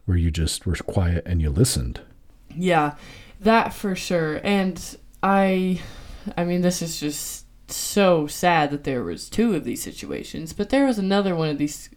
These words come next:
Speaker 2: very similar situations where something horrible happened to this baby, and, um,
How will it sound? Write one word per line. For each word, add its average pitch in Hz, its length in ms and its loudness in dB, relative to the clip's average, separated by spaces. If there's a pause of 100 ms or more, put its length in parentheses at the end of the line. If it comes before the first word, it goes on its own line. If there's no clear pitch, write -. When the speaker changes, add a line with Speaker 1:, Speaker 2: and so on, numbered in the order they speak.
(120)
Speaker 2:
very 165 300 2
similar 160 400 -2
situations 151 800 -2
where 139 320 4 (840)
something 170 440 0
horrible 160 460 2
happened 156 420 -4
to - 100 -6
this 151 160 -4
baby, 147 560 4 (640)
and, 143 720 2
um, 127 720 0